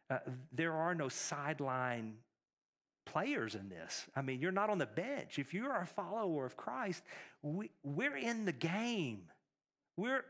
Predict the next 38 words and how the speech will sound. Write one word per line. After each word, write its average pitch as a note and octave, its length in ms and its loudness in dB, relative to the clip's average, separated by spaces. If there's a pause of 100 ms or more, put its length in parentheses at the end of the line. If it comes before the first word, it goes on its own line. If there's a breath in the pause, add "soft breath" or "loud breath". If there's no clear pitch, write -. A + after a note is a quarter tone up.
we're A3+ 200 0 (120)
in. G3+ 640 2 (680 loud breath)
And F3 220 4 (400 loud breath)
that, A3 380 4 (300)
uh, D#3+ 60 2 (200)
that G#3 160 2
may A3+ 140 2
mean F#3+ 260 4
that D3+ 140 2
you're F3+ 480 2
not G#3 240 2
going D#3 440 2
o-, C#3 80 -2 (260)
overseas. B2 880 -2 (100)
That A3+ 180 2
may A#3 140 4
mean G#3+ 300 2
that E3+ 100 2
you're F3 200 4
not C#4 160 2
gonna F#3 160 4
go D3 140 2
live C3+ 360 2
in C#3 80 2
another, A#2+ 420 0 (300 loud breath)
another C3+ 240 2
country D3+ 560 0
or C#3+ 160 4
another C#3+ 380 2
state D#3 800 2 (500)
on E3 120 2
the D3 120 4
other C#3+ 140 2
side C#3 300 4
of C3+ 60 0
the C#3 80 2
United C3 340 2
States. D3 380 0